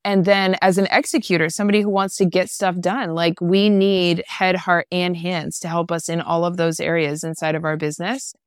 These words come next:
And I was very diligent about putting those in place. One of the things that even from back in my Bali days, Corey, I, a lot of my business really grew in Bali because while I have that, like, spiritual side of myself and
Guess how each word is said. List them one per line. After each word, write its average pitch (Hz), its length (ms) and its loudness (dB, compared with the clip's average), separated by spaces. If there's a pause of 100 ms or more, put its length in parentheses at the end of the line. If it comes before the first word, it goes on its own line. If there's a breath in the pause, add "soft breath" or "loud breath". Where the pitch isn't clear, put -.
And 175 320 2
I 170 500 6
was 170 200 -2
very 170 240 4
diligent 165 420 0
about 165 240 0
putting 180 260 -2
those 165 200 -4
in 160 100 -4
place. 175 400 -2
One 170 140 -2
of 165 80 0
the 165 100 -2
things 160 400 -4
that 156 240 0
even 190 320 2
from 175 180 0
back 160 280 2
in 170 100 -4
my 156 140 -2
Bali 160 380 2
days, 160 280 0
Corey, 151 340 0
I, 151 180 2
a 165 160 2
lot 160 440 4
of 160 300 4 (460)
my 185 140 6
business 196 400 2
really 185 180 6
grew 165 640 4 (100)
in 165 440 0
Bali 165 500 0
because 160 800 0
while 170 400 4
I 165 100 2
have 156 440 0
that, 151 180 -2
like, 156 160 -4
spiritual 165 580 -2
side 156 320 0
of 170 100 -4
myself 151 600 -2
and 143 220 -8